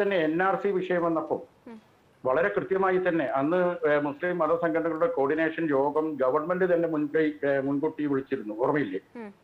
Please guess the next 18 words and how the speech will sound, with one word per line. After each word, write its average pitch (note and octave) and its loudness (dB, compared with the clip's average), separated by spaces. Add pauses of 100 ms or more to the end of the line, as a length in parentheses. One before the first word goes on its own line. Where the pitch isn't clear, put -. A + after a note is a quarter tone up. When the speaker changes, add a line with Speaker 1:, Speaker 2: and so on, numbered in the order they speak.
(380)
Speaker 1:
ആ C#3 4
തീരുമാനവും F#3 2 (140)
<clears throat> G#3+ 0 (100)
ബഹുമാനപ്പെട്ട E3+ 0
മുഖ്യമന്ത്രിയുടെ E3 0
അധ്യക്ഷതയിലെടുത്ത D3+ -2 (440)
എൻ D#3 4
ആർ G3 0
സിയുമായി F3+ 4
ബന്ധപ്പെട്ട D3+ -2 (440)
തീരുമാനവും D3+ 2
മുസ്ലിം E3+ -2
മതസംഘടനകൾ C#3+ 0
അവരുടെ B2 0
പള്ളിയിലൂടെ C#3+ 0
അവരുടെ C3+ 0
മതാനുയായികളെ C3+ 0
ധരിപ്പിച്ചിട്ടുണ്ടല്ലോ. C3+ -2